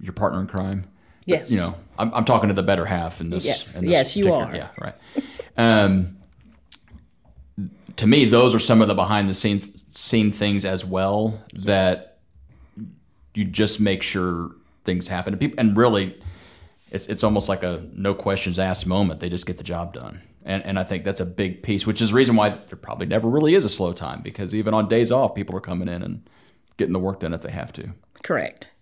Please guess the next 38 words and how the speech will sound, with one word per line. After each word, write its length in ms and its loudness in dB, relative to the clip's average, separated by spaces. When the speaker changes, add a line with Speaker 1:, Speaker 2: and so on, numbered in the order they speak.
Speaker 1:
Yeah, 80 -10
Speaker 2:
Correct. 240 -18
Speaker 1:
yeah. 100 -16
Um, 720 4
so, 600 4
so 180 0
when 140 6
you, 80 8
when 140 4
you 80 6
move 360 6
from 160 -2
summer, 360 2
so 140 -4
you're 160 0
in 60 0
the, 120 -6
you're 200 -4
in 340 -6
deep 280 0
clean 320 2
mode, 480 4
you're 180 -2
in, 440 -6
you 80 -6
know, 120 0
getting 260 0
all 120 2
the 60 -2
floors 460 0
looking 260 -2
the 60 -2
way 120 0
they 100 -4
need 100 -4
to 60 -4
look 380 -2
and, 340 -6